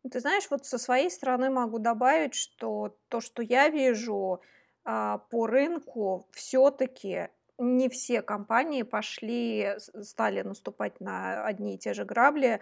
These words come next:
в части заморозки. Если в пандемию действительно, э, это был шок для бизнеса, и, э, первое, что сделали, это поставили на стоп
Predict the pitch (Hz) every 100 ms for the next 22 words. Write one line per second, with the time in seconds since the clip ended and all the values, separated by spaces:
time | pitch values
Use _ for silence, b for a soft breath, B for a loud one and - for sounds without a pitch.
0 | B B - - 226 - 220 226 226 226
1 | 208 202 - 180 B B B 208 247 254
2 | 247 254 233 247 262 226 208 - 247 233
3 | - 202 180 175 180 - 202 196 190 220
4 | - 196 208 196 - 269 262 - _ 233
5 | 226 190 220 190 185 175 - 165 - _
6 | 202 202 196 196 196 190 180 - 190 185
7 | 185 214 202 196 - 190 180 233 285 208
8 | 190 185 - - 208 196 175 180 180 -
9 | 165